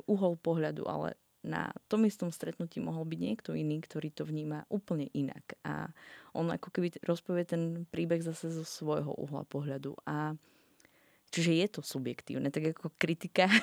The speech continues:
<laughs> je, je subjektívna, alebo teda, eh, recenzovanie, tak, eh,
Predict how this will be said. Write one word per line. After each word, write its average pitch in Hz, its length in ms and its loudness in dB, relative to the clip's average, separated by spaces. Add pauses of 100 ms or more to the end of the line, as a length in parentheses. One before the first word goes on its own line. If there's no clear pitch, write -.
(140)
<laughs> - 160 6
je, 196 340 6 (540)
je 185 180 4
subjektívna, 180 800 2
alebo 160 320 -2
teda, 156 420 -2
eh, 143 580 -2 (300)
recenzovanie, 156 840 0
tak, 151 340 0
eh, 151 240 2